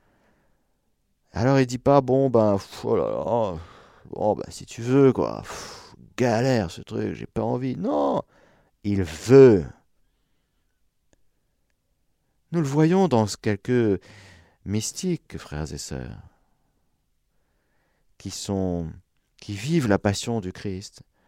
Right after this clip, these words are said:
Eh bien, on découvre que ces mystiques ont découvert le chemin de la souffrance comme un chemin de vie et d'amour.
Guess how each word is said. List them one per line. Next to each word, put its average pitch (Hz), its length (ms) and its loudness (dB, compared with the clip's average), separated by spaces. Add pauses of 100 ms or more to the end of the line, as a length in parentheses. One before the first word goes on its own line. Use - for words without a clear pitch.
(600)
Eh 123 100 -2
bien, 143 180 4
on 135 80 2
découvre 120 680 -2 (960)
que 110 540 4
ces 110 180 -6
mystiques 107 440 -6
ont 95 80 -2
découvert 98 500 -4
le 87 60 -4
chemin 98 340 -6
de 95 60 -8
la 85 80 -4
souffrance 90 480 -14
comme 85 200 -10
un 85 40 -8
chemin 87 320 -8
de 80 100 -8
vie 82 300 -10
et 85 60 -4
d'amour. 80 480 -10